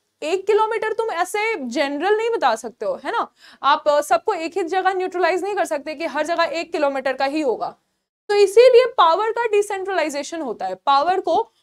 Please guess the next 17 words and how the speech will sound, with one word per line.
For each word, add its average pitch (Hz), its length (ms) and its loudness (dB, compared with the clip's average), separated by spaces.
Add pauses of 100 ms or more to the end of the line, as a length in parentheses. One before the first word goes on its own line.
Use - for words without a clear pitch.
(100)
और 330 260 6
हम, 370 320 -6
अ, 277 160 -2
जैसे 294 240 -4
लोकल 330 400 0
बॉडीज 311 420 0
तक 427 160 -4
क्यों 440 220 -4
पहुंचाना 254 400 -4
चाहता 202 260 -4
है? 240 60 -4
मेरे 294 240 0
घर 370 160 0
का 381 80 -6
जो 370 160 -4
प्रॉब्लम 339 500 -2
है 262 200 -8